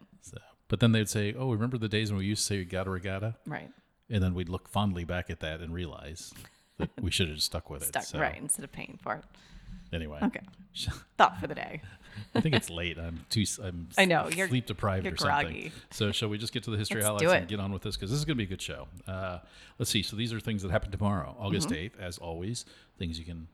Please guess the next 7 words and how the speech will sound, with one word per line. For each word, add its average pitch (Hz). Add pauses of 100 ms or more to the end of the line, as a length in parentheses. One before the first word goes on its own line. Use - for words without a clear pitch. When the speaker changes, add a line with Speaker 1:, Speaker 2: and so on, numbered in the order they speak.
Speaker 1:
brag 127
about, 127
uh, 76 (140)
icebreakers 117
at 95
work 123
or 80